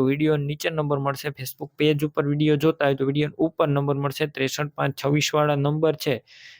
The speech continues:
તે નંબર વનરાજભાઈ, કૌશિકભાઈના છે, તો કોન્ટેક્ટ કરી ટ્રેક્ટર લઈ શકો છો. તમે પણ કોઈ પણ પ્રકારની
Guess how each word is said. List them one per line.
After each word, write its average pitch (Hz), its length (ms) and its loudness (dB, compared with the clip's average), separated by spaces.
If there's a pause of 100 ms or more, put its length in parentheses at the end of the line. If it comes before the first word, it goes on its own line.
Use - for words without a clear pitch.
(140)
તે 156 160 4
નંબર 151 340 2 (300)
વનરાજભાઈ, 139 640 0
કૌશિકભાઈના 143 720 0
છે, 143 120 -2
તો 139 180 0
કોન્ટેક્ટ 147 420 0
કરી 151 180 4
ટ્રેક્ટર 143 400 0
લઈ 131 200 2
શકો 143 340 -2
છો. 147 100 2 (160)
તમે 233 320 10
પણ 240 320 8
કોઈ 233 220 10
પણ 226 160 8
પ્રકારની 202 440 6